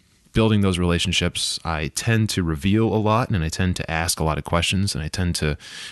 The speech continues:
pull back layers and just see what makes people tick. Um, so it's just something that I've always done. And when I talk to people about, um, why they, why they think they have a lack of motivation or why they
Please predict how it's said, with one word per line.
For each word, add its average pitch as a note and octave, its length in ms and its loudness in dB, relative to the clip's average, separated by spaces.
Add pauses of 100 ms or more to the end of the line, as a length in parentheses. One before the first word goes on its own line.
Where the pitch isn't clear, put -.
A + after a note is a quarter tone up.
(140)
pull A2 200 2
back F2 260 2
layers E2+ 520 2 (500)
and D2 400 -2
just - 360 -2
see E2+ 280 2
what D#2+ 320 -2
makes F2 180 -2
people E2 240 -2
tick. - 440 -2 (120)
Um, C#2 400 -6
so - 180 -4
it's - 140 -2
just - 280 -2 (120)
something E2 340 -2
that D2+ 120 -4
I've D2+ 100 -4
always E2 200 0
done. G2 400 2 (1400)
And F#2 340 4 (760)
when G#2 200 4
I G#2 100 4
talk C#3 260 0
to B2 100 0
people F2 320 0
about, E2+ 360 0 (300)
um, D2+ 540 -4
why F2 220 2
they, E2 280 0 (540)
why F#2+ 180 2
they G#2+ 140 4
think A2 240 -2
they E2 80 0
have G#2 260 0
a E2+ 60 0
lack D#2 260 -2
of C2+ 80 -8
motivation D2+ 560 -2
or D2 40 -6
why F2 300 4
they E2+ 360 2